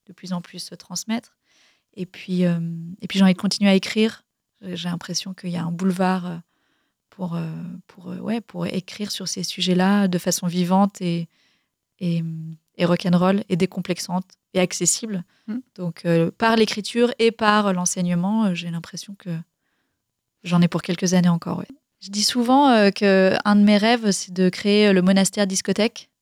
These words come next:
Speaker 1: Euh, c'est pas vraiment pour mettre des boîtes de nuit dans les monastères ou, ou de, d'inviter des moines dans les boîtes de nuit. C'est pas ça, mais c'est plus, euh, pour dire j'ai envie de réconcilier, euh, la méditation avec, euh, la célébration.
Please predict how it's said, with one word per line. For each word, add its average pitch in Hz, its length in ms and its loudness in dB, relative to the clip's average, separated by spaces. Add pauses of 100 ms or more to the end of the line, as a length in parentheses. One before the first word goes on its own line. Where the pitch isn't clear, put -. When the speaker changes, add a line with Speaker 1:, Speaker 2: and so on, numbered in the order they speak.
(760)
Speaker 1:
Euh, 175 600 0 (580)
c'est - 160 -6
pas 208 160 2
vraiment 196 400 6
pour 185 280 -2
mettre 180 200 2
des 180 100 0
boîtes 185 220 2
de 196 80 2
nuit 190 240 6
dans 185 140 4
les 170 100 4
monastères 175 720 2
ou, 165 360 -4 (500)
ou 175 140 -10
de, 170 260 4
d'inviter 170 380 0
des 180 100 4
moines 180 300 4
dans 170 120 2
les 160 180 0
boîtes 165 180 -2
de 175 100 -4
nuit. 170 160 -2
C'est 180 140 -8
pas 185 160 -2
ça, 208 160 0
mais 202 80 4
c'est 190 160 -2
plus, - 320 -4
euh, 180 260 2 (720)
pour 196 100 -2
dire 202 160 2
j'ai 202 140 2
envie 180 160 2
de 190 80 0
réconcilier, 196 720 2
euh, 175 480 2
la 185 100 2
méditation 180 640 0
avec, 180 380 0
euh, 180 420 -4 (460)
la 185 80 0
célébration. 185 640 0